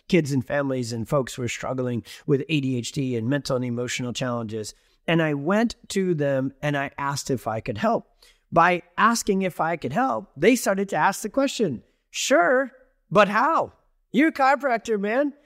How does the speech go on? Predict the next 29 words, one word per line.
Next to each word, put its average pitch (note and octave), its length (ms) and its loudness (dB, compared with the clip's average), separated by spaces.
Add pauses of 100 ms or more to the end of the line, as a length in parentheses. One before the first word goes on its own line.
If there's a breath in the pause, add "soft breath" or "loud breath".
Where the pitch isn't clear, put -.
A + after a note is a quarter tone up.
(140 soft breath)
This C4+ 200 2
is B3 80 -2
back A#3+ 260 4
pain, A#3 260 2
neck A#3+ 220 -4
pain. A3+ 440 0
You A3 120 -2
know, E3+ 140 2
we're G#3 180 2
dealing A#3+ 220 0
with F#3 120 0
A A#3+ 120 0
D A#3 160 -4
H A3+ 200 -6
D. A#3+ 220 -4
This G#3+ 200 -4
is F3+ 120 -2
neurological. G#3 720 0
This G#3+ 220 -2
is F#3 100 -4
autism. G#3+ 520 0
This A#3+ 180 -2
is G#3+ 60 -6
brain-based. G#3+ 600 -2
This B3 180 -2
is, G#3 240 -4
you A3+ 140 -4
know, D#3+ 220 0
so G3+ 200 -4